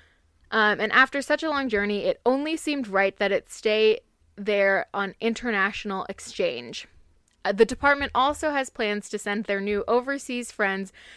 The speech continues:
some special goodies from the Pine Tree State. "I think he's good on hats, though," a Maine D O T official wrote on Facebook.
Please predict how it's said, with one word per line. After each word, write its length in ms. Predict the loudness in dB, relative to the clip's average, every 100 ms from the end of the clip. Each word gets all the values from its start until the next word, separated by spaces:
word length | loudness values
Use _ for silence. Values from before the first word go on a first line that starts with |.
| -14
some 180 | -8 -8
special 440 | 0 0 0 -4
goodies 480 | 0 0 2 -2 -6
from 220 | -6 -4
the 60 | -4
Pine 320 | -2 -2 -2
Tree 220 | -4 -4
State. 520 | -4 -4 -2 -2 -6 -16 -20 -20 -20 -20 -20 _ 0
"I 100 | 2
think 280 | 2 -2 0
he's 200 | -2 4
good 200 | 4 4
on 160 | 2 0
hats, 400 | 0 0 -2 -4
though," 320 | -2 0 0
a 120 | 0 0
Maine 380 | 0 -2 -2
D 240 | -4 -2 0
O 120 | 0
T 220 | -2 -2
official 680 | -2 -4 -6 -4 -4 -4 -6
wrote 240 | -4 -4 -4
on 160 | -8 -8
Facebook. 640 | -8 -8 -8 -10 -10 -14